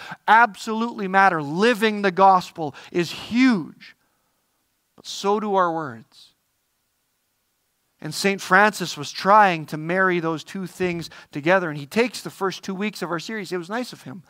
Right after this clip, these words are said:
to look forward all those hundreds of years to our sermon series and put those two things in order. But serving and living the gospel and teaching and speaking the gospel are both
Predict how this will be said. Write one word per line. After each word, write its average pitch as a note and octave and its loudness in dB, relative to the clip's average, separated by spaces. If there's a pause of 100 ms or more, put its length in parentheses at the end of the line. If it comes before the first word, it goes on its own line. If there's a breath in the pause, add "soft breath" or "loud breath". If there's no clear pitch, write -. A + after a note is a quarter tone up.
(280 soft breath)
to - -16
look D#3+ -10
forward F3+ -6
all C#3 -6
those C3+ -12
hundreds D3 -12
of B2+ -14
years F3 -6
to G3 -10
our D#3+ -2
sermon F3 -12
series A2 -16 (280 loud breath)
and - -20
put C3+ -16
those C3+ -12
two D3+ -14
things C#3 -10
in D3 -10
order. C3+ -10 (920)
But C3 -6
serving A3+ 2
and F3 -2
living A3 0 (180 loud breath)
the F#3 -4
gospel G3 2
and E3 -2
teaching G#3+ -4
and D#3 -6
speaking G#3+ -10
the D3+ -6
gospel D3+ -2
are E3 -8
both F3+ -4